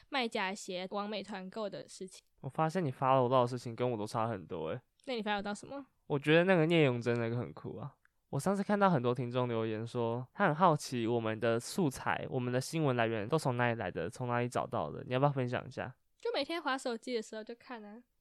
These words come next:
Speaker 2: 你都滑什么新闻平台啊？
Speaker 1: E T Today。
Speaker 2: <laughs> E T Today 哦。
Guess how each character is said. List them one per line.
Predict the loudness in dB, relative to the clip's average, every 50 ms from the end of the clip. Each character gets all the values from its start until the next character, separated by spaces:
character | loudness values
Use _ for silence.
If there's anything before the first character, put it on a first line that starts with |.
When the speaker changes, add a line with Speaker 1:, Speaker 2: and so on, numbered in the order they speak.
| _ _ _ _
Speaker 2:
你 | 0 2
都 | 4 6
滑 | 6 8 6 6
什 | 4 2
么 | 0 -2 -2
新 | -2 -2 -2
闻 | -2 -2
平 | -2 -4 -8 -8
台 | -8 -8
啊？ | -10 -10 -12 -14 -14 _ _ _
Speaker 1:
E | -6 -4 -2
T | 0 0 0
Today。 | -2 -4 -8 -8 -8 -8 -8 -8 -10 -16 _ _ _ _ _ _ _
Speaker 2:
<laughs> | -8 -6 -6 -6 -6 -8 -10 -12 -16 -18 -20 _ _ _ _ _ _ _ _ -6
E | -4 -2
T | 0 0 0
Today | 0 0 0 2 4 4 4
哦。 | 4 2 0 -2